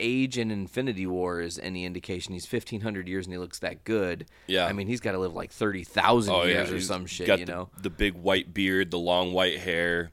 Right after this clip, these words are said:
Speaker 1: Oh, he's also got a fully cybernetic arm on one side. Like,
Speaker 2: Yeah.
Speaker 1: it's fully metallized. So, obviously, he loses the rest of his arm. Or maybe there's, like, a, a piece that just,
Speaker 2: Yeah.
Speaker 1: like, protects. Whatever.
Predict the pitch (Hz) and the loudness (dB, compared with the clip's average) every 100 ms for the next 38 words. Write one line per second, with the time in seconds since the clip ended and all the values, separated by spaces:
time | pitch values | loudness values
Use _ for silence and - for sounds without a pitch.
0 | - 156 143 131 143 - 160 139 110 - | -6 0 0 2 -2 -2 0 0 0 -2
1 | 131 120 - 110 113 110 101 101 - 98 | 0 0 -2 0 0 0 0 -2 -2 -2
2 | 113 85 82 82 78 - 82 82 85 87 | 0 -2 -6 -8 -8 -8 -6 -6 -2 -2
3 | 82 - - 117 113 117 104 95 92 101 | -2 -6 -2 2 2 2 0 0 0 0
4 | 92 82 - - - - - - 95 85 | -2 -4 -6 -12 -12 -14 -12 -6 -4 -2
5 | 85 85 - 95 87 87 85 87 85 85 | -4 -6 -8 -10 -6 -6 -6 -4 -4 -4
6 | 82 - _ - - _ _ _ - 110 | -6 -12 _ -20 -20 _ _ _ -6 -4
7 | 92 95 85 85 87 90 85 95 90 95 | -2 -2 -4 -8 -6 -4 -4 -4 -2 0
8 | 90 87 98 92 92 85 85 73 67 - | 0 -2 -2 0 -2 -2 -6 -6 -8 -10
9 | - 87 76 _ - 101 87 - 80 - | -6 -6 -6 _ -14 -10 -10 -6 -8 -6
10 | 80 78 78 - - 82 78 - 175 101 | -6 -2 -2 -4 -6 -4 -4 0 2 2
11 | 80 | -2